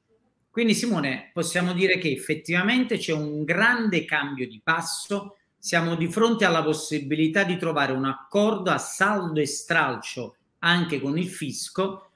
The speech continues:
Ovviamente siamo andati nell'ordine del settantacinque per cento, a seconda dei casi può essere il settanta, può essere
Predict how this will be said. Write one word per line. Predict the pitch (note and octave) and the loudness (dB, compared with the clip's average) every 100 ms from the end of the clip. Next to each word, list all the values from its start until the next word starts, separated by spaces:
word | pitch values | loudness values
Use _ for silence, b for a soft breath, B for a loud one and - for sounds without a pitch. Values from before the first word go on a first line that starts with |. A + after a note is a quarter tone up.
| _ | _
Ovviamente | D3+ F3+ G#3+ G#3 | 0 6 6 6
siamo | E3+ F3 | 2 2
andati | D#3+ D#3+ D#3+ D3 | 2 2 2 2
nell'ordine | D3+ D3 E3 F3+ D#3+ D#3 | -2 0 0 0 0 0
del | C#3 | -2
settantacinque | - C#3 C#3+ C3+ B2+ C3+ B2+ | -4 -6 -4 -4 -4 -4 -4
per | B2 | -4
cento, | - G3+ D#3+ | -4 -4 -2
a | C#3 | -2
seconda | - C#3 C3+ | -4 -2 -2
dei | C3+ | 0
casi | D3+ C#3+ | 0 0
può | C3+ | -2
essere | C3 - C#3+ | -6 -6 -6
il | |
settanta, | - F3 - C#4+ D#4 G3+ | -6 -4 0 2 2 0
può | E3+ | 0
essere | E3 - D3 - | 0 -2 -4 -6